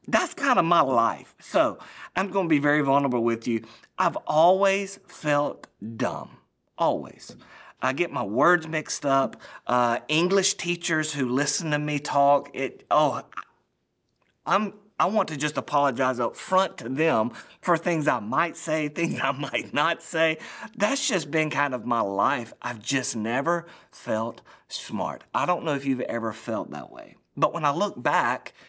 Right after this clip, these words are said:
it's because I felt rejection at different times. I just didn't pass the grade at different times. I just didn't make the cut at different times. And it makes a difference in how I viewed myself.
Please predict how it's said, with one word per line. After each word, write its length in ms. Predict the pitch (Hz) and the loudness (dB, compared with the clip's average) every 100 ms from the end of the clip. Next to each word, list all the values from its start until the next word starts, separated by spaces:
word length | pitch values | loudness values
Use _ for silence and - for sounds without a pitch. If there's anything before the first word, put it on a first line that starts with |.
| _ _ _ | _ _ _
it's 200 | - 127 | -8 -8
because 680 | - 151 - 202 123 92 - - _ _ - | -6 -6 0 2 2 -2 -10 -14 _ _ -8
I 100 | - | -8
felt 300 | - 110 - | -2 -2 -2
rejection 560 | 90 95 143 - 160 | -8 0 0 0 -6
at 100 | 147 | -6
different 300 | 123 135 123 | -6 -6 -6
times. 480 | 123 123 117 113 110 - - _ _ - | -4 -4 -4 -6 -8 -12 -20 _ _ -8
I 100 | - | -6
just 380 | - 170 156 - | -2 -2 -4 -4
didn't 360 | 139 - 117 | -6 -4 -6
pass 340 | - 113 104 - | -4 -4 -4 -8
the 100 | 90 | -12
grade 480 | 87 120 139 143 | -4 -2 0 -2
at 100 | 131 | -2
different 280 | 113 123 123 | -4 -6 -8
times. 480 | 120 117 113 110 110 - - - - | -6 -4 -4 -6 -10 -18 -20 -20 -18
I 60 | |
just 240 | 107 151 - | -8 -6 -2
didn't 220 | 143 120 | -4 -2
make 200 | 120 - | -6 -8
the 100 | - | -14
cut 440 | - - 135 139 | -4 2 2 2
at 160 | 139 - | -6 -6
different 340 | 123 131 110 | -6 -4 -6
times. 500 | 123 113 107 107 104 - - - - - | -4 -4 -4 -6 -8 -14 -18 -20 -20 -4
And 300 | 143 139 135 - | -2 -2 -4 -6
it 200 | 160 156 | -6 -6
makes 440 | 131 123 143 - | -4 -4 -4 -6
a 100 | 185 | -6
difference 840 | 165 113 110 104 117 127 - - - _ _ _ _ _ | -6 -4 -6 -4 -8 -8 -8 -12 -12 _ _ _ _ _
in 160 | - 120 | -10 -10
how 420 | - 110 104 110 - | -8 -4 -2 -2 -4
I 140 | 117 | -6
viewed 380 | 104 95 98 92 | -6 -8 -8 -8
myself. 960 | 92 85 - - 76 69 - - - | -10 -8 -8 -8 -10 -12 -16 -18 -20